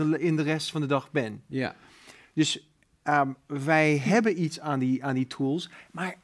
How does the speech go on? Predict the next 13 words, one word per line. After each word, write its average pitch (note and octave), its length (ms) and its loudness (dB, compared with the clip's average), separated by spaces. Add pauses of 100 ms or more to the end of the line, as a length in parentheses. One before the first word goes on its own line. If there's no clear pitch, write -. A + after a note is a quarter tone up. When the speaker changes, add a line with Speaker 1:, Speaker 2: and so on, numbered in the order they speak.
(200)
Speaker 1:
het F#3 160 -6
is G#3+ 180 2
ook, G3 100 2
en E3+ 260 -2
ik F3 120 4
wil G3+ 140 6
dit F3+ 120 0
niet G#3 380 -4
te, F#3 420 4 (320)
te - 140 -2
makkelijk, F3+ 520 2
eh, C3+ 200 -6 (120)
zeggen, A#2+ 440 -8